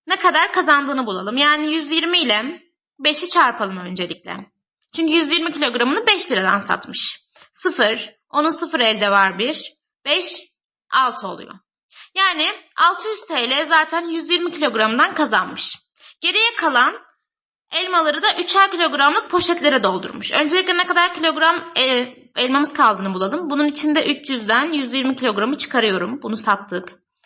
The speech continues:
Sıfır, on oldu burada, iki kaldı. Ondan iki çıktı, sekiz, bir. Yani yüz seksen kilogramı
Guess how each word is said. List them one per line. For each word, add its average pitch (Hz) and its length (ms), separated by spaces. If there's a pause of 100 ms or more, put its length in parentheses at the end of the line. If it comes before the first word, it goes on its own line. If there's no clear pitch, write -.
Sıfır, 233 600 (480)
on 285 180
oldu 202 320
burada, 190 260
iki 214 260
kaldı. 190 420
Ondan 277 280
iki 285 200
çıktı, 233 280
sekiz, 330 500 (440)
bir. - 420 (240)
Yani 349 500
yüz - 220
seksen 349 460
kilogramı 233 720